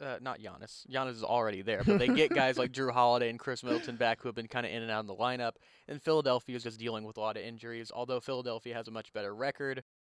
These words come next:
Speaker 1: I think Milwaukee comes out with a win on that one.
Speaker 2: I'm gonna have to agree with you. I got Giannis, too. I feel like him and the crew are gonna get the dub. I mean, this matchup might be a sneak peek of what we see in the Eastern semis.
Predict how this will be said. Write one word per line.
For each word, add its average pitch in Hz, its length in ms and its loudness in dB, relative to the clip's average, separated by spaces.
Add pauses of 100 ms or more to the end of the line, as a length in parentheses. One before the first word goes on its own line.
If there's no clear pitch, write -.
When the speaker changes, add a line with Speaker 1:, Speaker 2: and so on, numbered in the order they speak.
(260)
Speaker 1:
I 147 100 2
think 127 240 -8 (240)
Milwaukee 113 480 0
comes 110 220 -8
out 98 100 -2
with 98 80 -10
a 98 60 -12
win 92 160 -14
on - 100 -14
that - 180 -12
one. - 180 -16 (1300)
Speaker 2:
I'm 117 80 -4
gonna 123 100 2
have 120 140 0
to 113 100 -2
agree 117 260 2
with 139 160 0
you. 139 160 2
I 123 40 4
got 127 200 4
Giannis, 127 360 4
too. 120 360 4
I 104 100 2
feel 117 220 0
like 110 300 2
him 117 200 2
and 113 100 2
the 113 60 0
crew 120 240 0
are 113 100 4
gonna 110 200 0
get 110 160 -2
the 104 80 -8
dub. 113 420 2 (380)
I 110 100 -4
mean, 110 220 2
this 113 160 0
matchup 117 560 4
might 120 300 2
be 120 200 4
a 117 80 4
sneak 123 380 -2
peek 131 180 2
of 120 80 -2
what 123 140 0
we 127 100 2
see 127 220 0
in 123 80 4
the 117 80 0
Eastern 123 340 0
semis. 143 680 0